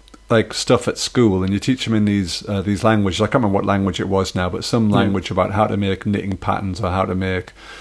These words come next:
Speaker 1: you know, these kind of, uh, Escher patterns or whatever.
Speaker 2: Yeah.
Speaker 1: Uh, and then you, you have specialist languages that you teach the kids how to do it in. And it's all very friendly and it's very easy to use, and it's all based on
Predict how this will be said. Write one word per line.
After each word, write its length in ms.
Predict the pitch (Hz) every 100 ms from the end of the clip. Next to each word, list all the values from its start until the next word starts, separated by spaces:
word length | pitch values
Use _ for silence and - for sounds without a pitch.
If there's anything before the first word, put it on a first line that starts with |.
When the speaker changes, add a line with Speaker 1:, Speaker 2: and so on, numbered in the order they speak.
| - - -
Speaker 1:
you 80 | 104
know, 140 | 92
these 240 | 98 95 -
kind 300 | 98 95 90
of, 240 | 87 -
uh, 380 | 92 90 90 -
Escher 380 | 107 104 - 95
patterns 560 | - 95 - 90 90 92
or 100 | 90
whatever. 520 | 90 98 92 92 101 - -
Speaker 2:
Yeah. 220 | 120 110 -
Speaker 1:
Uh, 400 | 98 95 95 90 - - 107
and 120 | 107
then 100 | 107
you, 80 | 110
you 120 | 123 120
have 100 | -
specialist 580 | - 120 - 107 -
languages 480 | 104 101 101 90 85
that 80 | -
you 60 | 101
teach 340 | - 104 -
the 80 | 104
kids 300 | - 98 -
how 140 | 92
to 120 | 92
do 180 | 82 98
it 140 | 92 90
in. 220 | 92 98 -
And 140 | 107
it's 120 | 104
all 120 | 139 123
very 240 | 117 107
friendly 480 | - 101 98 101 92
and 80 | 87
it's 140 | -
very 220 | 107 98 101
easy 320 | 101 - 98
to 140 | 101
use, 380 | 90 90 90 87
and 120 | 90
it's 160 | 82 104
all 160 | 101
based 360 | - 92 90 -
on 320 | 95 90 87